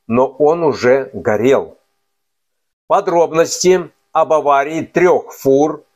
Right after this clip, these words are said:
на Тукумском шоссе в пятницу. Проявляя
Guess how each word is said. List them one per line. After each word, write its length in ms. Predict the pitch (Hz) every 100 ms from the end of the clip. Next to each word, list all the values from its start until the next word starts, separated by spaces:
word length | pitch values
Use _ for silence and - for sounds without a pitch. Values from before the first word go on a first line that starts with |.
| _ _
на 280 | 127 143 139
Тукумском 1000 | - - 170 202 185 135 107 - 104 85 _
шоссе 720 | - 123 107 - 143 139 135 _ _ _ _
в 160 | _ -
пятницу. 720 | 147 151 - 107 90 - 87 _ _ _ _ _ _ _ _ _ _ _ _ _ _ _ _ _ _
Проявляя 960 | 135 170 202 208 233 247 175 110 87